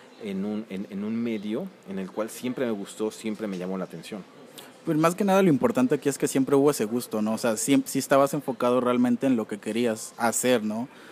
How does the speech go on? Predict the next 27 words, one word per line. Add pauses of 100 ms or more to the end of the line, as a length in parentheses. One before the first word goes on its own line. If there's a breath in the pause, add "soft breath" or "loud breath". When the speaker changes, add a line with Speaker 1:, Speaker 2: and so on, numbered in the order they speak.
(140)
Speaker 2:
O
sea,
nunca
se
te
desvió
la
atención
a
otro
lado,
pasaste
por
muchas
etapas,
pero
siempre
con
la
visión
y
con
la
dirección
de
que
querías